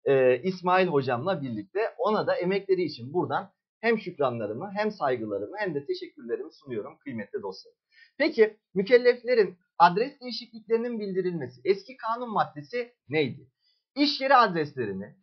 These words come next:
ve ikamet adreslerini değiştiren mükellefler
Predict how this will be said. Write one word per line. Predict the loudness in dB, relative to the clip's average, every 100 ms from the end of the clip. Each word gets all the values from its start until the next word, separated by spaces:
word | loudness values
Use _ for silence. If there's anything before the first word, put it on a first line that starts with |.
| 0
ve | 0
ikamet | 0 0 0 -2 -8 _ _ _ _ _ _ _ 2
adreslerini | 4 4 0 -2 -8 -8 -12 -16 _ _
değiştiren | 2 2 0 2 2 2
mükellefler | -2 -4 -4 -4 -4 -4 -4